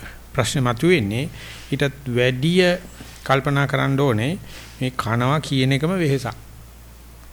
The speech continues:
මෙනෙහි කිරීම නේ කන එකම වෙහෙසක්. නොකා බෑනේ.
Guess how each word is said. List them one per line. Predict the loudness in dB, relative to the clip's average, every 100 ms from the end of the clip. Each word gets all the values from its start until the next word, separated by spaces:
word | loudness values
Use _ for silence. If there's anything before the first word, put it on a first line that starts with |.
| -8
මෙනෙහි | -2 0 2
කිරීම | 2 0 0
නේ | -2
කන | -2 0 2
එකම | 2 2 0
වෙහෙසක්. | 0 0 -4 -10 -14 -20 -20 -20 -10
නොකා | -6 -2 0
බෑනේ. | 0 -2